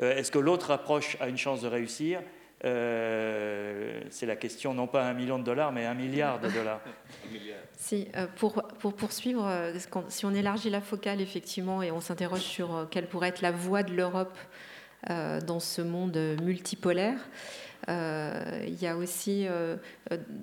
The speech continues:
Speaker 3: des passages intéressants dans votre livre quand vous parlez de l'Afrique, notamment, et du renouveau aussi des relations entre, euh, l'Europe et l'Afrique qui pourrait enfin sortir d'une sorte de néocolonialisme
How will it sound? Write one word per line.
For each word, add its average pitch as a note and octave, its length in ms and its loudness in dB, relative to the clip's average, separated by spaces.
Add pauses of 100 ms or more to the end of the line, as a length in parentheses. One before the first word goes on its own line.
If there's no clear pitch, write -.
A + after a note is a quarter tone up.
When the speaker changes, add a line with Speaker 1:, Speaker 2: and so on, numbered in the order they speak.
(180)
Speaker 3:
des F#3 160 -2
passages F#3+ 340 2
intéressants G#3 480 2
dans G#3 120 4
votre F#3+ 240 0
livre A3 140 2
quand F3+ 120 0
vous E3+ 100 -2
parlez E3+ 280 0
de D#3+ 80 -4
l'Afrique, F3+ 560 -2
notamment, F3+ 380 0 (600)
et E3+ 140 -4
du E3+ 200 -4
renouveau F#3+ 500 4
aussi F#3+ 220 2
des F3+ 120 2
relations F3 760 0
entre, E3+ 220 -4
euh, D#3 460 0
l'Europe E3+ 440 0
et E3 80 2
l'Afrique F#3+ 400 0
qui - 180 -12 (420)
pourrait F3 340 2
enfin E3+ 300 0
sortir F#3 540 0
d'une D#3+ 140 -4
sorte E3 240 -2
de D#3+ 60 0
néocolonialisme E3+ 1040 2